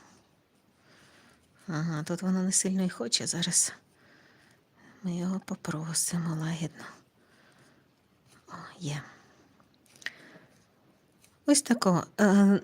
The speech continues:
сильно не докладайте зусиль, нитка сама проявить спротив і покаже, де там достатньо, щоб зайвого не тягти. От, бо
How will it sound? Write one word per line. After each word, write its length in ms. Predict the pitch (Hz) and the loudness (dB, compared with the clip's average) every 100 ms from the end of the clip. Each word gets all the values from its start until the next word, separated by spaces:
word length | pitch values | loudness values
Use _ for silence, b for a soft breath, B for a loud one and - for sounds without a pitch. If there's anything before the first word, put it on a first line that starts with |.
| - | 0
сильно 460 | - - 359 311 269 | 2 8 10 12 12
не 280 | 233 233 220 | 12 12 10
докладайте 540 | 220 226 226 254 214 | 8 6 6 6 6
зусиль, 420 | 180 - - 165 | 4 2 2 2
нитка 340 | 175 202 - 180 | 4 2 4 4
сама 360 | - 180 170 | 6 6 6
проявить 480 | 160 - 170 165 160 | 2 0 2 2 0
спротив 480 | - 226 277 196 - B B B B B B _ | 2 4 4 2 -2 B B B B B B _
і 480 | 180 180 175 170 165 170 B B B B B B B _ b b b _ | -2 0 2 2 0 -4 B B B B B B B _ b b b _
покаже, 420 | 175 - 208 190 | -4 2 4 4
де 180 | 165 180 | 4 0
там 240 | 180 175 | 2 2
достатньо, 600 | 165 165 - 185 180 170 165 B - | 2 0 0 0 0 -2 -4 B -10
щоб 220 | - 160 | -10 -2
зайвого 460 | 180 190 175 170 160 | 0 2 2 2 0
не 360 | 160 170 170 180 - | 0 0 0 -4 -8
тягти. 460 | 170 - - 139 - _ b b b b b b b b _ - _ _ _ _ _ _ _ _ _ b b b b b _ _ b b b b b b _ _ _ _ _ _ _ - | -8 -8 -10 -10 -12 _ b b b b b b b b _ -20 _ _ _ _ _ _ _ _ _ b b b b b _ _ b b b b b b _ _ _ _ _ _ _ -12
От, 320 | 151 147 143 165 | -6 -6 -6 -6
бо 460 | 175 165 156 156 | -2 0 0 -2